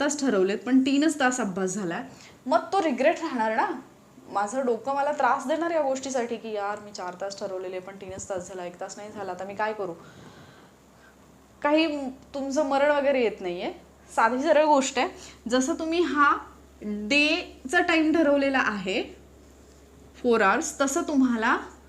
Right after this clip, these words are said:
वीकली पण ठरवायचं आहे, ठीक आहे?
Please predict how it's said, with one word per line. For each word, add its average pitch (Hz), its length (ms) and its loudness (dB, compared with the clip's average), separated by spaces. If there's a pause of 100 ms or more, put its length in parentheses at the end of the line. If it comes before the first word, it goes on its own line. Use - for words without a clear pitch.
(420)
वीकली 311 520 6
पण 339 260 6
ठरवायचं 160 480 0
आहे, 190 80 -12 (1700)
ठीक 311 180 0
आहे? 196 160 2